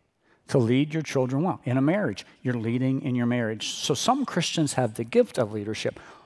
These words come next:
All believers have the responsibility of leadership. So when it comes to leadership, when it comes to leadership, no one can opt out. No Christian can wash their hands of it.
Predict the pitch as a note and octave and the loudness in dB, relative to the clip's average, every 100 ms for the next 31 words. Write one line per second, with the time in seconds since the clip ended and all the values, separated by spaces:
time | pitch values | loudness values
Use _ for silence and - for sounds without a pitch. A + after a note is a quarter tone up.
0 | _ - G3+ A#3+ D#3+ A#2+ G2+ F2+ D#3+ G3+ | _ 6 8 8 6 0 -2 -2 -2 0
1 | - G2 A#2+ C3+ D#3 - F#2 G2 - C3+ | 0 0 0 -2 -2 -4 -4 -4 -6 -2
2 | C4+ C#3 - G#2 - _ _ _ _ - | 0 0 -2 -12 -14 _ _ _ _ -2
3 | A2+ A#2 G#2 G2 A#2 - D#3 F3 - B3 | 0 0 -2 -4 -2 4 6 6 10 10
4 | C4+ - A#3+ A#3 F3 - A#2 - - - | 10 6 8 8 8 4 0 -2 -14 -18
5 | - - E3 D3 - G#3 - G3+ F#3 D#3 | -6 6 6 6 8 8 8 8 8 8
6 | - C#3+ C3 C#3+ E3+ F#3 F3 D#3+ - D#3 | 2 0 4 6 8 8 6 6 2 6
7 | C#3 C3+ - A#2 F2+ F2 - - - _ | 8 8 4 -4 -4 -6 -12 -20 -20 _
8 | _ _ _ _ _ _ _ _ _ _ | _ _ _ _ _ _ _ _ _ _
9 | B2 C#3+ D3+ D#3 - C#3 B2 A#2+ A2+ C3 | 4 6 6 4 4 2 2 0 6 6
10 | C3+ - C#3 C3 A#2+ A2+ G#2 G#2 C3+ | 6 2 2 4 4 4 0 0 -2